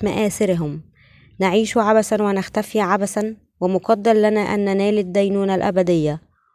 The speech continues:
ومع ذلك أعطانا الله الناموس ليعطينا معرفة الخطية، ثم جعلنا برا بنعمته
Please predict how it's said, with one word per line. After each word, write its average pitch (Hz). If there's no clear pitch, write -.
ومع 202
ذلك 190
أعطانا 208
الله 214
الناموس 208
ليعطينا 202
معرفة 202
الخطية، 208
ثم 220
جعلنا 202
برا 208
بنعمته 202